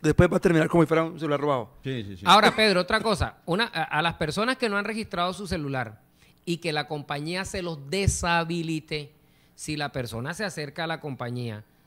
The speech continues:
Speaker 3: y demuestra que el celular es bien
Speaker 2: <clears throat>
Speaker 3: adquirido, que cumple con todos los requisitos, se lo van a volver a habilitar, ¿sí?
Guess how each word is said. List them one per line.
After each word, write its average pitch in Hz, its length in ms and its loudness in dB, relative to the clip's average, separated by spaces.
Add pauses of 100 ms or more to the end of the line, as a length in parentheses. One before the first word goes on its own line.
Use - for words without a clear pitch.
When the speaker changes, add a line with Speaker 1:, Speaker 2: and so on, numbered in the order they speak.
(140)
Speaker 3:
y 180 180 0
demuestra 147 720 -4
que 190 80 -10
el 196 80 -6
celular 139 460 -2
es 139 120 -6
bien 135 260 -6
Speaker 2:
<clears throat> - 20 -4
Speaker 3:
adquirido, 156 600 -4
que 131 120 -10
cumple 135 300 -4
con 156 160 -2
todos 175 140 -2
los 185 120 -2
requisitos, 208 540 -6
se 302 160 -8
lo 269 100 -8
van 151 180 -4
a 156 40 -4
volver 139 340 -2
a 127 40 -2
habilitar, 139 460 -8 (120)
¿sí? 185 240 -16